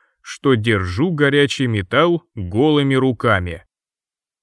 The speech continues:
Останавливаться и надевать прихватки было бы сейчас странным, привлекающим к моей персоне дополнительное внимание действием,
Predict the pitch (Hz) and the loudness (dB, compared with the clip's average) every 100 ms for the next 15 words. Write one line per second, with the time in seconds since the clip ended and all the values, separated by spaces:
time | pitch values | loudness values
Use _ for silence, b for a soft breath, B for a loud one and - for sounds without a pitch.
0 | _ - 101 - 101 95 151 180 165 160 | _ -4 -4 -2 -2 0 2 2 2 2
1 | 151 160 151 - 127 127 120 120 131 120 | 0 2 2 2 0 0 0 2 2 0
2 | - 113 - 123 160 - 147 143 104 101 | 0 -4 -2 0 0 0 0 0 -2 0
3 | 160 151 151 147 135 139 - - - 101 | 0 2 0 -2 0 -2 -2 -12 -4 0
4 | 127 160 165 170 170 - 120 113 127 120 | 2 2 0 0 0 -2 -2 0 0 0
5 | 143 131 143 123 135 135 127 110 117 107 | 0 0 -2 -2 -2 -2 -2 -2 -2 -2
6 | 147 160 151 135 113 117 113 143 165 165 | 0 0 2 0 0 0 0 -2 0 0
7 | 160 156 127 120 113 135 135 127 127 120 | 2 2 0 -2 0 0 0 0 0 0
8 | - 110 104 95 87 | -2 -6 -2 -2 -4